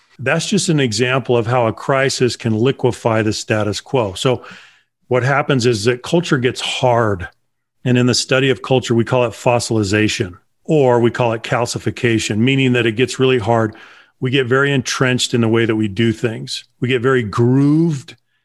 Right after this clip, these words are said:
in the way we think and the way we behave.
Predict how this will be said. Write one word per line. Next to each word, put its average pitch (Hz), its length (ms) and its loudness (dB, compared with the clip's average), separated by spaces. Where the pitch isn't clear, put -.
in 127 100 -2
the 120 60 2
way 117 160 4
we 104 140 0
think 156 640 -4
and 120 140 0
the 117 60 2
way 117 160 2
we 110 160 2
behave. 101 1000 -4